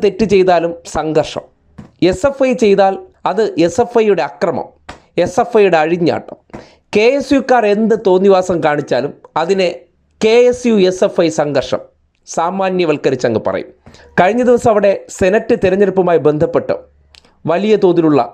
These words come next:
പ്രശ്നങ്ങൾ അരങ്ങേറി. മുഴുവൻ കാട്ടിക്കൂട്ടിയത് കെ എസ് യു കുഞ്ഞുങ്ങൾ. പക്ഷേ വാർത്ത എസ് എഫ് ഐ കെ എസ് യു സംഘർഷം, പതിവ് പല്ലവി.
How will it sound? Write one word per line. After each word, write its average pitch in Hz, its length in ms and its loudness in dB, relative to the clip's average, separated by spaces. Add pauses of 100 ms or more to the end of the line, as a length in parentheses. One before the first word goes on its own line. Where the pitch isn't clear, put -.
(160)
പ്രശ്നങ്ങൾ 143 400 0
അരങ്ങേറി. 90 380 -2 (420)
മുഴുവൻ 214 480 4
കാട്ടിക്കൂട്ടിയത് 170 800 0 (400)
കെ 147 40 0
എസ് 156 220 0
യു - 40 -4
കുഞ്ഞുങ്ങൾ. 87 380 -2 (680)
പക്ഷേ 180 240 0
വാർത്ത 175 440 0 (440)
എസ് - 160 -2
എഫ് 196 180 0
ഐ 131 80 0 (100)
കെ 139 180 0
എസ് 117 160 -6
യു 113 40 0
സംഘർഷം, 107 520 -4 (400)
പതിവ് 139 320 0
പല്ലവി. 90 380 -2